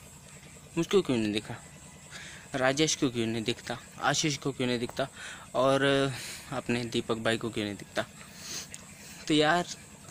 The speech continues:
एक बात बताओ, ये फर्जीवाड़ा है, सारा का सारा फर्जीवाड़ा है। मैं नहीं लग रहा है इस पे, आप भी मत लगो please। मैं आपको सिर्फ इतना ही कहना चाहूँगा कि यार,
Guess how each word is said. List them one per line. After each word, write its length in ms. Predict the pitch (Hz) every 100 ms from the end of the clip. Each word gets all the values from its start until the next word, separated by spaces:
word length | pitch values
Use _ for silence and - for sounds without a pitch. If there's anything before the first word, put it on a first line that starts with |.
| 139
एक 100 | 131
बात 120 | 143
बताओ, 420 | 139 123 135 127 110 - - - - - - - - - - - - - 147
ये 80 | 151
फर्जीवाड़ा 520 | 139 127 139 135 131
है, 200 | 127 120 - - - - - - -
सारा 200 | 120 123
का 120 | 131
सारा 200 | 127 123
फर्जीवाड़ा 460 | 120 117 120 113
है। 120 | 113 117 - - - -
मैं 180 | 113 135
नहीं 120 | 147
लग 200 | 139 131
रहा 100 | 139
है 40 |
इस 80 | 139
पे, 200 | - 143 - - - - - -
आप 200 | 120 139
भी 100 | 143
मत 160 | 143
लगो 280 | 135 139 143 139 - - - - -
please। 420 | 147 156 147 143 - - - 127
मैं 120 | 120
आपको 280 | 117 - 127
सिर्फ 200 | 135 131
इतना 200 | 131 143
ही 80 |
कहना 200 | 143 143
चाहूँगा 340 | 139 139 139 147 - - - - -
कि 320 | 135 131 120
यार, 280 | 117 131 139